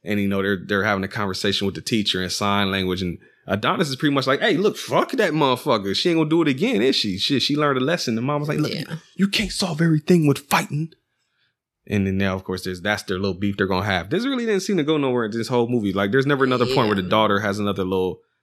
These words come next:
Speaker 1: moment where she has to learn, like, "No, I can't
Speaker 2: She has a
Speaker 1: just fight."
Speaker 2: small baby moment,
Speaker 1: Does she?
Speaker 2: but yeah.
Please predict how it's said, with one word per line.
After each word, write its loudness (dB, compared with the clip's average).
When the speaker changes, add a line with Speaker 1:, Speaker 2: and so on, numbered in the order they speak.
Speaker 1:
moment 2
where -4
she -2
has -2
to -8
learn, 2
like, -4
"No, -4
I -8
can't -6
Speaker 2:
She -2
has 0
a -4
Speaker 1:
just -4
fight." -6
Speaker 2:
small 2
baby 0
moment, -2
Speaker 1:
Does 2
she? 0
Speaker 2:
but 0
yeah. 0